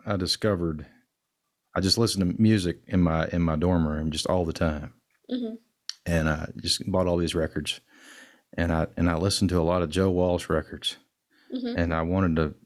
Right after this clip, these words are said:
Speaker 1: and I just couldn't believe, I just thought he was such a cool guitar player, you know?
Speaker 2: Uh-huh.
Speaker 1: But also I heard,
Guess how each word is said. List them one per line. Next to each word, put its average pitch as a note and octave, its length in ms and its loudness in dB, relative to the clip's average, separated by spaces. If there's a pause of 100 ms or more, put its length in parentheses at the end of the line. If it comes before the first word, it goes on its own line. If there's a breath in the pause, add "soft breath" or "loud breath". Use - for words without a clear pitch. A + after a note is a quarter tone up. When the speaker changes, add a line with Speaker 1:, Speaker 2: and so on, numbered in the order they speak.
(140)
Speaker 1:
and E2 140 2
I E2 60 2
just E2 200 0
couldn't F2+ 260 -2
believe, F2 460 2 (200)
I F2+ 80 0
just F#2 180 -2
thought F#2 160 2
he F#2+ 80 -2
was F2 140 -4
such - 180 -6
a - 40 -20
cool F2 240 2
guitar D#2+ 340 0
player, D2+ 380 -2 (260)
you E2+ 100 -4
know? D#2 260 -6
Speaker 2:
Uh-huh. A3+ 280 -4 (880 soft breath)
Speaker 1:
But A2 120 2
also A2 460 2
I F#2 120 2
heard, F#2+ 320 0